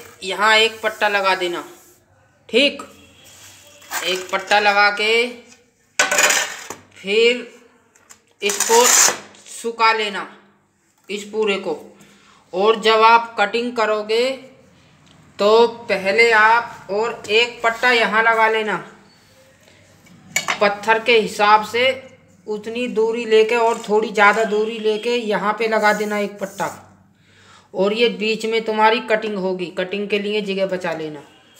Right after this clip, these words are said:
और जब cutting करोगे तो ये वाला ब्रास पाँच एम एम का, दस एम एम धार से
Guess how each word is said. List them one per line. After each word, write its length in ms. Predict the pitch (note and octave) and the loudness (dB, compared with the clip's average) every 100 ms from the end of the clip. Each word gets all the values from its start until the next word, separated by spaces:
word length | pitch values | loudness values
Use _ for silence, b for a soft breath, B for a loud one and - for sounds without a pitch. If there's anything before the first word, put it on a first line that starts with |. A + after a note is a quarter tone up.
| - - - - - - - _ - - - - - - | -12 -12 -14 -20 -16 -16 -16 _ -14 -10 -10 -12 -14 -2
और 300 | F#3 G#3 G#3+ | 2 2 2
जब 260 | F#3 G#3+ G#3 | 0 -2 -2
cutting 340 | G3 A3 A3+ A3 | -4 -2 -4 -2
करोगे 580 | G#3+ G#3+ G#3 G#3+ A#3+ B3 - - - - b b b b b b _ _ G3 | 2 2 2 4 4 0 -8 -20 -20 -20 b b b b b b _ _ -2
तो 520 | G3+ A3 A3+ - - - _ _ _ _ _ _ _ _ - | 4 4 2 -2 -16 -20 _ _ _ _ _ _ _ _ -16
ये 380 | - F3+ A3 A3+ | -10 4 6 6
वाला 280 | A3+ A#3 A#3 | 6 4 2
ब्रास 640 | G3 G#3 A3 G#3 - - - F#3+ | 0 0 2 2 -2 -12 -8 -2
पाँच 300 | G#3 G#3+ G#3+ | -2 -2 -4
एम 160 | G#3+ | -4
एम 140 | G#3 G3 | -6 -6
का, 160 | G3 D3 - - - - _ B B B - - _ - D3 - | -8 -8 -12 -20 -20 -20 _ B B B -10 -12 _ -20 -8 0
दस 260 | A3 A3 A3+ | 2 2 0
एम 200 | A3+ A#3 | 0 0
एम 200 | B3 A#3 | -2 -4
धार 320 | E3 F3+ G#3+ | 0 2 2
से 180 | G#3 B3+ | 0 -8